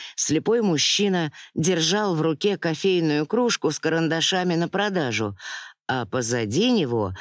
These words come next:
рекламный постер призывал людей купить смартфон новейшей модели.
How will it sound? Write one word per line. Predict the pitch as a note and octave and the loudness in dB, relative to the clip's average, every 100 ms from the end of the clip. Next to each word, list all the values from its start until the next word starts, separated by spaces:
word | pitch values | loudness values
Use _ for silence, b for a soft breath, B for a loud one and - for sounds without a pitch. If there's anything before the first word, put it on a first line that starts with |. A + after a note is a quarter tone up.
| B | B
рекламный | - F3 D#3+ E3+ D#3 C3 A#2+ A#2 | -4 -2 0 0 0 0 0 -2
постер | A#2 A3 A#3+ - C3 A#2 - B B - | 0 0 0 -2 -4 -6 -10 B B -2
призывал | G#3 A3 F#3+ G#3 G3 F3+ | 0 2 2 2 2 2
людей | F3 F3+ C4+ C4 | 0 2 2 0
купить | - F3+ A#3+ A#3+ - B B | 0 0 0 -2 -4 B B
смартфон | - G#3+ G#3+ G3 - - C4+ C4 D#3+ B B | -2 0 0 -2 -6 -2 2 2 0 B B
новейшей | - G3 F3+ F#3+ F3+ - E3 | 0 2 4 4 2 2 2
модели. | E3+ D#3+ C#3+ A#2 G2+ | 2 2 2 2 0